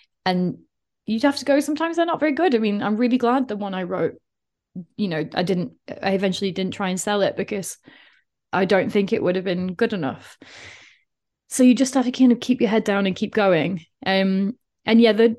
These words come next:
the chairing people has been a great inspiration to me. I mean, I just love talking to people about their work, about the process. I love chatting about art. You, I interview people like Akala, and you're like, "Oh my God, this man is so knowledgeable.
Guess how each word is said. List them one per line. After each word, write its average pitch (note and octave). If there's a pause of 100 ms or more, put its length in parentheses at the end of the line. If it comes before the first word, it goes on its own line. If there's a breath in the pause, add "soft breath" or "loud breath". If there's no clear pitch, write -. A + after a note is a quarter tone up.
the G#3 (120)
chairing C4+
people F#3+
has F3+
been F3+ (720)
a A3
great G3+
inspiration F#3+
to F3
me. E3+
I E3+
mean, F3
I F3+
just G3+
love F3
talking F3+
to -
people F3+
about -
their F3
work, F#3+
about -
the -
process. F3+
I F#3
love F#3
chatting F3
about E3
art. F3+ (680 loud breath)
You, A#3+
I A#3
interview A#3+
people G3+
like F#3
Akala, F#3
and F#3+
you're F#3
like, -
"Oh G#3
my G#3+
God, F3
this B2+
man E3
is F3
so A3+
knowledgeable. F#3+